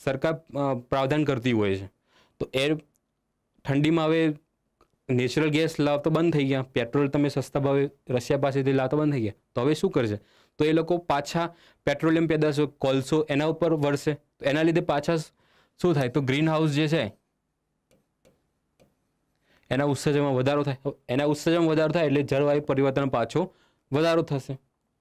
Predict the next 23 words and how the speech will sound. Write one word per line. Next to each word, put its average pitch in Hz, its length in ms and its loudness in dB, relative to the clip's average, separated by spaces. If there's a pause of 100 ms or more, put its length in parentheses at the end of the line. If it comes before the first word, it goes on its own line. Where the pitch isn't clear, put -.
(1000)
ફૂડ, 165 240 -2
ફ્યુલ 165 380 -2
અને 147 160 0
ફર્ટિલાઇઝર 139 540 -2
ક્રાઇસિસ, 123 360 -2 (100)
આપણે 127 240 0
જે 131 100 0
વાત 131 260 0
કરી, 147 260 0 (500)
ફૂડ 135 180 2
અને 127 200 0
ફ્યુલની 135 460 0
વાત 127 240 0
કરી, 135 140 0
ઉર્જા 131 320 0
સુરક્ષા 139 400 -2
અને 139 120 0
ફર્ટિલાઇઝર. 127 540 0 (360)
ફર્ટિલાઇઝરમાં 143 600 2
પણ 147 140 0
રશિયા 147 440 0 (440)
અને 131 80 0
યુક્રેન 131 400 2